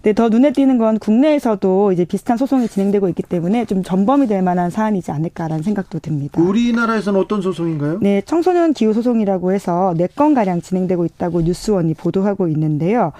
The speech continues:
Speaker 1: 우리도 청소년이 원고가 되어서 헌법재판소에다가 기후 소송을 제기한 바가 있고요. 뿐만 아니라 태아를 포함한 영유아 예순두 명 명의로 또 소송이 제기된 바가 있습니다.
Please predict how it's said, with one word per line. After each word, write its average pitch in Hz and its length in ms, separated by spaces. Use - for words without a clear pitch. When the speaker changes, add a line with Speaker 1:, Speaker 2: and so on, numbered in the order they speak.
Speaker 1:
우리도 269 420
청소년이 285 600
원고가 208 440
되어서 175 440
헌법재판소에다가 208 1160
기후 220 300
소송을 214 340
제기한 175 400
바가 175 200
있고요. 180 440
뿐만 277 280
아니라 208 420
태아를 339 400
포함한 226 420
영유아 202 520
예순두 208 440
명 247 240
명의로 170 340
또 226 100
소송이 254 360
제기된 165 400
바가 160 220
있습니다. 151 640